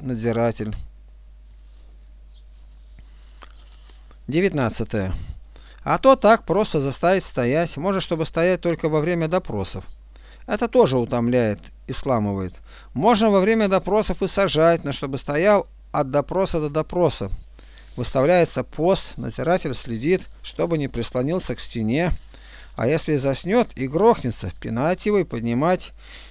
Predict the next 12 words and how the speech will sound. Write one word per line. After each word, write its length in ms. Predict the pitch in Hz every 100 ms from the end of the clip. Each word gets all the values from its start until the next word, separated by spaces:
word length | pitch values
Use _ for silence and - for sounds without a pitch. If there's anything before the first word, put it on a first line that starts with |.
| -
Иногда 400 | 135 165 190 240
и 280 | 220 180 185 -
суток 640 | - 233 247 170 139 - -
выставки 560 | 151 185 - 147 147
довольно, 380 | 147 156 226 202
чтобы 260 | - 139 139
человек 340 | - 170 180
обессилел 720 | 156 139 147 - 208 208 147 -
и 120 | 139
показал 560 | 135 147 135 165 180
что 240 | 151 - 143
угодно. 640 | 156 131 123 127 120 120